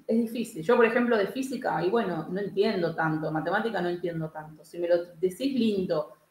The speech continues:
y feliz y agradablemente, lo voy a entender. ¿Por, por qué me van a negar la posibilidad de que yo me eduque y entienda matemática, aunque no sea lo mío? Y así es todo.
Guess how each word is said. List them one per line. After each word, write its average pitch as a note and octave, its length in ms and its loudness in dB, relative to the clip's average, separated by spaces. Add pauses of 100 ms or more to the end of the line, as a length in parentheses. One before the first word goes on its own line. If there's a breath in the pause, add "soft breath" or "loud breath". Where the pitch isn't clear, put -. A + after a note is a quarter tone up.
(180)
y F#3 120 -4
feliz F#3 480 4
y E3+ 40 6
agradablemente, A3+ 720 4
lo A3+ 120 0
voy B3+ 100 0
a C#4 60 0
entender. C4+ 400 -4 (160)
¿Por, - 260 -2
por G#3+ 160 -2
qué C#4+ 100 -2
me C#4+ 120 4
van B3+ 140 6
a A3+ 120 2
negar G3 240 6
la G3+ 160 4
posibilidad F#3 360 2
de G3 100 2
que - 180 -8
yo F#3 80 -8
me F#3 100 -6
eduque F#3 280 0
y F3+ 120 -4
entienda F3 440 -6
matemática, E3 720 -14
aunque E3 260 -10
no E3 140 -6
sea F3 180 -6
lo E3+ 100 -2
mío? D#3 280 -8 (720)
Y A3 80 6
así F#3+ 280 2
es - 140 -2
todo. E3+ 560 4